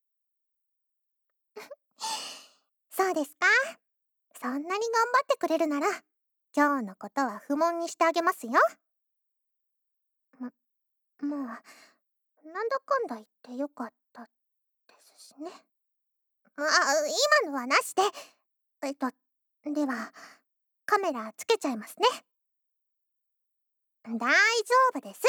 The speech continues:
平然とするふりでもしててください。そっちの方が意味深に見えますから。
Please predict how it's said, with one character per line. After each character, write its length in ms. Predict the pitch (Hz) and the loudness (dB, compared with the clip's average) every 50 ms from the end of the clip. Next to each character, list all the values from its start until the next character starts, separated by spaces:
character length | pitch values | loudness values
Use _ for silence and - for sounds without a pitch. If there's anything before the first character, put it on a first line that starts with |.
| 554 - - _ _ _ _ _ _ _ _ _ _ _ _ _ _ | 2 2 0 _ _ _ _ _ _ _ _ _ _ _ _ _ _
平 220 | - 233 294 330 359 | -2 2 2 2 2
然 220 | 302 381 359 339 | 2 0 -2 0
と 80 | 370 359 | -2 -4
す 100 | - 359 | -2 -2
る 120 | 370 370 | -2 0
ふ 100 | - 392 | 0 2
り 80 | 415 427 | 2 2
で 100 | 466 415 | 2 0
も 120 | 233 202 | -2 -6
し 80 | - - | -4 0
て 100 | 466 539 | 2 4
て 100 | 640 605 | 4 4
く 60 | - | 2
だ 120 | - 330 - | 0 -2 0
さ 140 | - 415 415 | 2 0 0
い。 80 | - _ _ _ _ _ _ _ _ _ _ - | 0 _ _ _ _ _ _ _ _ _ _ -8
そ 120 | - 262 | -8 -8
っ 40 | - | -8
ち 160 | - - 277 | -6 -4 -4
の 80 | 285 277 | 0 2
方 160 | 339 302 247 | 2 2 2
が 100 | - - | 0 -8
意 120 | 202 262 | -8 -4
味 120 | 330 427 440 | -4 -4 -2
深 220 | - 403 392 392 | -2 -4 -4 -4
に 80 | 381 381 | -4 -4
見 100 | 370 370 | -2 -2
え 80 | 359 | 0
ま 120 | 349 370 - | -2 -2 -4
す 80 | - | -4
か 100 | - 247 | -10 0
ら。 100 | - 381 | 2 2